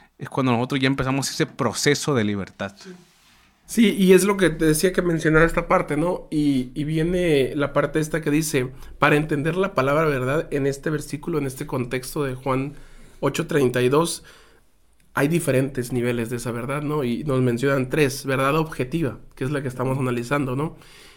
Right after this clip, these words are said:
Speaker 2: Y a la que vamos a meter un poquito de, de, de, de, de presión, ¿no? Dice, Jesús se refiere a la verdad absoluta, que está en con-, mm, Jesús se refiere a la verdad absoluta, que está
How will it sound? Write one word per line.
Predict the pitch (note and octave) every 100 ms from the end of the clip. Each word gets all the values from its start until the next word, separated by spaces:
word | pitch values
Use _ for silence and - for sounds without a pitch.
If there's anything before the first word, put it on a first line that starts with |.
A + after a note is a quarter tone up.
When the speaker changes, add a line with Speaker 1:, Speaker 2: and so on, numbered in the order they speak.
| - -
Speaker 2:
Y | C3
a |
la | B2+ B2
que | B2+ B2 A#2+
vamos | B2 D3 D#3
a | A#2+ A2 -
meter | D3 B2+ C#3+
un | C#3
poquito | C#3+ C#3+ - C#3
de, | A#2+ -
de, | C#3 A#2
de, | A#2+ A#2
de, | B2 A2 -
de | C#3 B2+
presión, | B2 B2+ D3+ A#2 A#2+
¿no? | C#3+
Dice, | D3+ D3+ F3 - -
Jesús | - D#3 E3
se | G#3
refiere | F3 E3 F3+
a |
la | F3+
verdad | D3 C#3 C#3+ E3 - - -
absoluta, | C#3+ - - C#3 C#3+ E3 A#2+ G#2+ - - - -
que | D3
está | C3+ C#3+
en | D3+ E3+
con-, | F3+ F3 E3+ - - - - - - - - - - - - - - - - - - - - _ _ _ _ - C3 _ -
mm, | D#3+ D3 C#3+ C#3 C#3 C3 B2+ B2
Jesús | B2+ D#3+ F3
se |
refiere | G#3 D#3+ E3+ G3
a |
la | E3+
verdad | D3 D#3+ F3+
absoluta, | F#3 - D#3 D#3 D#3 A2
que | - D3+
está | C#3+ - D#3 G#3+